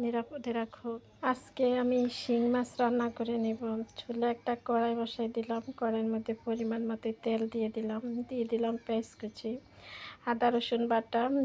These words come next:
সাথে জিরা বাটা। একসাথে মশলাগুলো আরও ভালো করে কষিয়ে নেব। মশলাগুলো যখন কষানো হয়ে যাবে অল্প করে একটু পানি দিয়ে দিব, দিয়ে আমি শিং মাছটা কষিয়ে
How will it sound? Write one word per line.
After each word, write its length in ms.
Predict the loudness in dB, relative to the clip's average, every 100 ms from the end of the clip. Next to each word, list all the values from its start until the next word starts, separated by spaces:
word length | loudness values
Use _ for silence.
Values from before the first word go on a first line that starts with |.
| 2
সাথে 340 | -2 -2 0 -2
জিরা 320 | -2 0 2
বাটা। 360 | 0 -2 -4 -4 -6 -12 -18 -8
একসাথে 440 | -8 -4 -4 -2 -2
মশলাগুলো 640 | -2 -2 -2 -2 0 0
আরও 140 | 0 0
ভালো 260 | -2 0 -2
করে 220 | -2 -4 -2
কষিয়ে 420 | -4 -4 -4 -2
নেব। 220 | -2 -2 -4 -6 -10 -16 -20 -20 -20 -20 -20 -18 -16 -18 -4
মশলাগুলো 580 | -2 2 2 4 4 2
যখন 280 | 2 0 -2 -2
কষানো 380 | -2 0 0 0 2
হয়ে 180 | 0
যাবে 240 | 2 0 2
অল্প 180 | 0 -2 -4
করে 160 | 0 0
একটু 180 | -2 -6 0
পানি 260 | 0 2 0
দিয়ে 180 | 0 0
দিব, 160 | 0 -2 -2
দিয়ে 200 | 0 2 2
আমি 140 | 2 -2
শিং 240 | -4 -4 -2 0
মাছটা 380 | -2 -4 -2 -2 -2 -4
কষিয়ে 500 | -2 -2 -2 0